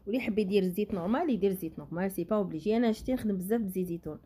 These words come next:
زيت زيتون تاع هنايا ومش يقاطع، سما راهو ما كان، ما كانش يعني فيه الريحه بخاسك خلاص تاع تياب.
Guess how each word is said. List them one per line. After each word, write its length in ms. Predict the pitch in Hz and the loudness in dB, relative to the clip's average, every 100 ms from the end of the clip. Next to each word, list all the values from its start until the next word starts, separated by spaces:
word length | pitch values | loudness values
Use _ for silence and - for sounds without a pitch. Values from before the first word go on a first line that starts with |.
| - - - - - | -20 -20 -20 -20 -4
زيت 200 | 214 262 | 2 4
زيتون 340 | 262 262 277 | 4 4 2
تاع 180 | 247 214 | 4 2
هنايا 440 | 220 220 262 294 269 | 4 6 6 6 4
ومش 380 | 247 285 - | 4 2 0
يقاطع، 560 | 262 240 254 196 185 156 | -4 0 0 0 -2 -12
سما 340 | - 208 196 196 | -8 -4 -2 0
راهو 200 | 208 202 | 0 0
ما 160 | 202 | -2
كان، 480 | 196 247 220 214 208 | -2 0 0 0 -2
ما 60 | 220 | -2
كانش 420 | 226 294 220 - | 0 2 2 0
يعني 180 | 196 220 | 2 4
فيه 180 | 240 | 4
الريحه 280 | 202 220 - | 2 0 -2
بخاسك 320 | 190 220 202 | -2 -2 -4
خلاص 340 | - 247 240 - | -4 -2 0 -2
تاع 120 | 196 | -8
تياب. 360 | - 269 226 | 0 4 4